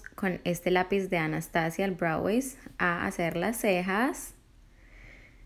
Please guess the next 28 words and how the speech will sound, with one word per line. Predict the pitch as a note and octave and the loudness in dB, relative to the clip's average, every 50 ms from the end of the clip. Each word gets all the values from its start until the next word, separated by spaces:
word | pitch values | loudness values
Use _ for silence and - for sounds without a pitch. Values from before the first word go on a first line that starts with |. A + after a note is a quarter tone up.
| - - - - - - - - - - - - | -20 -20 -20 -20 -20 -20 -20 -20 -20 -20 -10 0
Y | - G3+ G3 G3 G#3 A3+ B3 | 2 4 4 4 4 2 2
siempre | B3 - F#3+ F3 E3 - F3 | 2 2 0 0 2 0 0
usando | F3+ - F#3 F3+ F#3+ | 0 0 0 0 2
mi | G3 F#3+ F#3+ F#3+ | 2 0 0 -2
espoolie | G3 - - - G3 F3+ F#3 G3 | -4 -2 0 2 2 2 2 2
para | - G3 F3 E3+ | 2 2 2 2
que | E3+ - E3+ | -2 -2 -6
queden | - - E3+ D#3+ D3+ D#3 E3+ E3+ F3 | -2 0 0 2 2 2 2 2 2
mucho | F3 F3 F3 E3+ - F3+ | 0 0 -2 -2 -2 -2
más | F3+ E3+ E3+ E3 | 0 0 0 0
naturales. | E3+ F3 E3+ - - E3+ E3+ D#3 - - - - - - - - - - - - - - - - - - - - - - - - - - - - - - - - - - - - - - - - - | -2 -2 -2 -2 -2 0 0 0 0 -2 -4 -6 -6 -8 -10 -14 -18 -20 -20 -20 -20 -20 -20 -20 -20 -20 -20 -20 -20 -20 -20 -20 -20 -20 -20 -20 -20 -20 -20 -20 -20 -20 -20 -20 -20 -20 -18 -8 -4
Midiendo | E3 D#3+ E3+ F#3 G3+ G#3+ A3+ A#3 A3 A3+ A3+ | -2 0 0 0 0 0 0 2 0 0 0
que | A3+ G#3 | -2 -4
quede | - - - - | -2 -2 -2 0
la | F#3 E3 F#3 | 0 0 -2
colita | F#3+ - F#3 E3+ E3 - - E3 | 0 0 -2 -2 -2 -2 0 0
donde | E3+ F3 F3 E3 | 0 2 0 0
debe | D#3 - - - - | 0 0 -2 -2 -4
ser. | - - - - - - - - | -4 -4 -6 -6 -6 -10 -8 -4
Ahora | E3+ E3+ D#3+ D#3+ D#3 D#3+ D#3+ E3 F#3+ - - - - - | -2 0 0 0 0 0 0 -2 -4 -6 -10 -18 -12 -2
voy | - G3 | 0 0
a | G3 | 2
utilizar | G3 G3+ F#3+ F#3 F#3 E3 F3 | 2 2 2 2 2 0 -2
este | E3+ - - F#3+ | -2 -2 -4 -4
Paint | - - G#3 F#3+ F#3+ F#3+ | -2 0 0 2 0 0
Pot | - G3 F#3 F#3 | 0 0 -2 0
de | - F3 | 0 0
mac | E3 E3 D#3 D#3 E3+ A3+ C4 C4+ | 2 2 0 0 0 0 0 -2